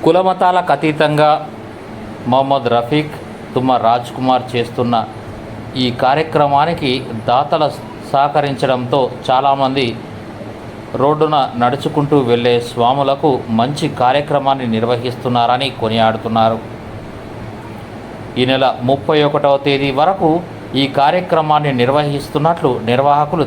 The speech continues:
తెలిపారు. ఈ వీడియోను, అలాగే ఈ విషయాన్ని ప్రతి ఒక్కరికి చేరేలా షేర్ చేయండి. మిగతా స్వాములకు కూడా ఈ విషయాన్ని అందజేయాలని ఎస్ న్యూస్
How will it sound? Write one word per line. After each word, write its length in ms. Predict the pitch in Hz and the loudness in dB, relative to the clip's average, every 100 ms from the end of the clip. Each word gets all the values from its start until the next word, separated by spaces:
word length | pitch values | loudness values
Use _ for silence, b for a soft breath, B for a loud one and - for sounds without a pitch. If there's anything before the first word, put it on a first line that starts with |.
| 123 | 0
తెలిపారు. 460 | 113 113 117 117 117 - - - - - - - - - - 120 | 0 2 2 2 -2 -10 -16 -16 -16 -14 -14 -12 -12 -14 -6 0
ఈ 40 | 123 120 | 0 2
వీడియోను, 480 | 135 143 143 147 151 - 120 | 2 4 4 2 0 0 2
అలాగే 340 | 123 123 135 123 123 123 | 2 2 2 0 0 -2
ఈ 20 | 117 | 0
విషయాన్ని 560 | 120 156 151 147 151 165 175 - - - - | -2 0 4 4 2 0 -2 -8 -14 -14 -4
ప్రతి 240 | 143 147 190 185 | 0 2 4 2
ఒక్కరికి 460 | 185 185 180 180 160 - | 2 2 2 0 -2 0
చేరేలా 480 | 135 139 147 143 139 - - - | 0 2 2 4 2 0 -6 -6
షేర్ 280 | - 139 143 147 | 0 0 0 0
చేయండి. 440 | 143 135 135 139 147 - - - - - - - - - - - - - 131 | 2 2 2 0 -2 -6 -14 -14 -14 -14 -14 -14 -14 -14 -14 -14 -14 -6 -2
మిగతా 340 | 151 190 190 180 - | 0 2 2 2 2
స్వాములకు 500 | 143 156 151 147 147 139 | 2 2 0 0 0 2
కూడా 240 | 135 143 117 - - - - - - - - - - - - 139 | 4 4 2 0 -12 -14 -14 -14 -16 -16 -16 -16 -14 -14 -6 -2
ఈ 60 | 131 | 0
విషయాన్ని 480 | 131 131 151 151 156 - 113 | -2 2 2 4 0 0 0
అందజేయాలని 720 | 127 131 135 127 123 139 139 120 - - - 127 | 2 2 4 4 4 2 0 -2 -8 -14 -6 -2
ఎస్ 180 | 135 - 147 | -2 0 0
న్యూస్ 200 | 143 | 0